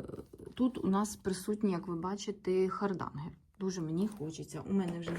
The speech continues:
зібрані всі матеріали. Е, тканинка Белфаст, е, перле і D M C, які тут необхідні. Вже спостерігала, як дівчата її вишивали, дуже вона класна.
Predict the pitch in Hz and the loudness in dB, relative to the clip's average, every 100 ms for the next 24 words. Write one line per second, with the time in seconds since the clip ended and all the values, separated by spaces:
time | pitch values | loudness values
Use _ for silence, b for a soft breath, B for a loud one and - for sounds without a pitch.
0 | 170 175 165 160 160 165 - 165 156 156 | -2 -2 -2 -4 -4 -6 -6 -4 -4 -6
1 | - 190 220 277 311 302 294 B B B | -6 -4 0 0 0 -2 -4 B B B
2 | 277 - - 175 170 170 170 - 190 196 | -14 -10 -4 -2 0 -2 -4 -2 2 6
3 | 269 302 277 247 247 214 233 233 233 214 | 6 4 2 2 2 2 0 0 -2 -8
4 | 208 - - - 170 165 165 170 160 190 | -8 -10 -14 -10 -8 -6 -4 -4 -4 -2
5 | 185 214 269 294 269 - - _ _ _ | 2 4 4 4 0 -10 -20 _ _ _
6 | - 202 226 220 160 160 202 190 175 - | -2 4 6 4 2 2 4 4 2 0
7 | 196 170 156 - 208 202 180 190 - 175 | 2 2 0 0 -2 0 -2 -2 -2 0
8 | 185 - - 170 147 156 165 196 202 185 | 0 -2 -4 -2 0 0 4 4 4 -2
9 | - 180 165 160 165 165 175 - 170 175 | 0 2 2 2 2 0 -4 -4 -4 -2
10 | 170 165 175 196 - 247 294 381 285 170 | -2 0 -2 -2 -2 2 6 6 6 4
11 | 170 170 160 165 170 220 285 339 - 269 | -2 -2 -2 -2 -2 2 6 4 6 2